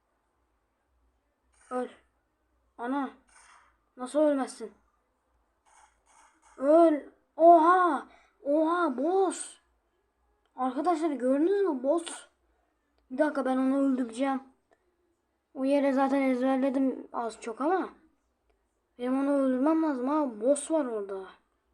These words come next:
Çekilin lan önümden. Heh, şuradan geçmiştik. Beyaz kapıdan. Okey kanka ya.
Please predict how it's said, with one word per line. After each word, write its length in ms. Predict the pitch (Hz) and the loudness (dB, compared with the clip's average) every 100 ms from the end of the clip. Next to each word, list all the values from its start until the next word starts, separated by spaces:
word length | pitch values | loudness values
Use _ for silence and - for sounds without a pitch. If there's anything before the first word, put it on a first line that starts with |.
| _ _ _ _ _ _ _ _ _ _ _ _ _ _ _ _ _ _ _ _ _ _ _ _ _ _ | _ _ _ _ _ _ _ _ _ _ _ _ _ _ _ _ _ _ _ _ _ _ _ _ _ _
Çekilin 500 | - 247 254 269 233 | -14 -6 -4 -4 -6
lan 140 | 254 240 | -6 -6
önümden. 440 | 202 196 196 220 - _ _ _ _ | -6 -8 -10 -14 -18 _ _ _ _
Heh, 140 | 254 - - | -16 -16 -18
şuradan 500 | - 294 294 269 240 | -6 2 4 2 -2
geçmiştik. 680 | 226 - 220 - 311 - - _ _ _ _ _ | -12 -14 -14 -6 -6 -6 -18 _ _ _ _ _
Beyaz 340 | 240 233 214 | -10 -8 -10
kapıdan. 420 | - 208 214 233 269 - _ _ _ _ _ _ _ _ | -12 -12 -8 -8 -8 -18 _ _ _ _ _ _ _ _
Okey 340 | 233 233 320 | -8 2 2
kanka 320 | 311 294 294 320 | 2 -4 -4 -4
ya. 380 | 302 285 294 | -4 -6 -10